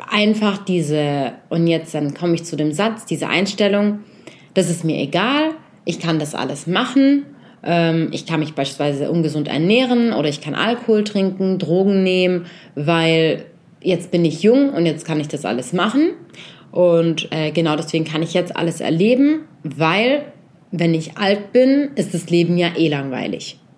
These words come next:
Ja? Vielleicht, äh, triggert dich hier auch selber irgendwas an, deswegen auch immer alle Trigger schön willkommen heißen. Wenn ich dich trigger, wenn was ich sage dich triggert, wenn,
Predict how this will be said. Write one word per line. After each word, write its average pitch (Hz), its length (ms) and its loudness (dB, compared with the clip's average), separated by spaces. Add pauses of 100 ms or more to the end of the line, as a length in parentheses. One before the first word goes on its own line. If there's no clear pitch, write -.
(360)
Ja? 175 380 0 (880)
Vielleicht, 196 600 0 (360)
äh, 160 420 -2 (140)
triggert 160 360 -2
dich 147 140 -2
hier 85 280 -2
auch 139 160 -4
selber 147 420 0
irgendwas 139 380 -4
an, 196 240 0
deswegen - 460 -4
auch 113 160 -8
immer 170 240 -2
alle 180 200 -2
Trigger 185 340 -2
schön 160 220 -4
willkommen 185 380 -2
heißen. 175 460 0
Wenn 254 140 -2
ich - 160 -4
dich 170 160 -4
trigger, 160 440 -2
wenn 143 280 -2
was 135 180 -10
ich 127 120 -14 (140)
sage 175 420 -2
dich 165 160 -4
triggert, 156 460 -2
wenn, 135 220 -4